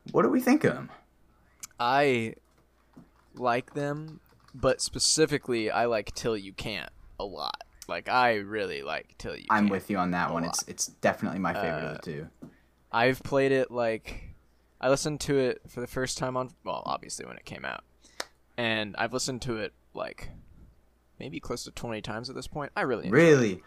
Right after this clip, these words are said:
Speaker 1: I'm not gonna lie. I'm a
Speaker 2: Yeah.
Speaker 1: little, like, under-listened on this to talk about it. I've only gone through them both, like, I've listened to longer than she did, I think once or twice, until you can't, like, maybe three or four times. So I guess I, I've heard it enough to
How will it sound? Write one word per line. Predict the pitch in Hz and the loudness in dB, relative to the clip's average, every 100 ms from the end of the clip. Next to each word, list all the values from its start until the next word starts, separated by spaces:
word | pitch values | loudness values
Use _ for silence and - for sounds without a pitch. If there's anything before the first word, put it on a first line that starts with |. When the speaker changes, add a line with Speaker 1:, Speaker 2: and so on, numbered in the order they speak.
| - | -4
Speaker 1:
I'm | - 147 | 6 10
not | 175 | 12
gonna | 175 147 | 12 10
lie. | 143 135 110 - | 12 10 8 4
I'm | 131 | 6
a | 135 | 8
Speaker 2:
Yeah. | |
Speaker 1:
little, | 143 147 | 8 6
like, | 127 120 - | 6 4 4
under-listened | 123 127 131 113 110 - 123 | 6 6 6 4 4 4 6
on | 117 117 | 8 6
this | 120 | 2
to | 113 | 0
talk | 110 107 - | 4 4 4
about | 123 | 2
it. | 127 | 4
I've | 95 | 2
only | 113 113 | 0 0
gone | 101 98 | 0 -6
through | 104 95 95 | -8 -10 -8
them | 95 | -8
both, | 85 87 87 - | -8 -10 -12 -16
like, | 69 - _ _ _ _ _ _ _ _ - 107 | -18 -20 _ _ _ _ _ _ _ _ -4 -2
I've | 107 | 0
listened | 117 117 107 | 2 2 0
to | 104 90 - _ - | -2 -4 -6 _ -8
longer | 98 95 90 | -6 -4 -4
than | 90 | -6
she | - 95 | -6 -6
did, | 87 87 80 | -4 -6 -8
I | 87 | -16
think | - 90 - - | -10 -10 -12 -18
once | 85 87 90 | -10 -10 -8
or | 85 | -10
twice, | - 78 76 | -8 -8 -6
until | 78 80 90 | -8 -6 -6
you | 85 | -6
can't, | - 80 | -8 -10
like, | 73 73 | -10 -10
maybe | 78 78 | -10 -10
three | 69 | -12
or | 65 | -12
four | 67 | -14
times. | - 65 - | -12 -8 4
So | 131 | 6
I | |
guess | 160 127 | 8 8
I, | 101 87 - - - | 6 4 -8 -18 2
I've | 190 | 8
heard | 196 | 10
it | 113 | 8
enough | 95 - | 4 0
to | - | -8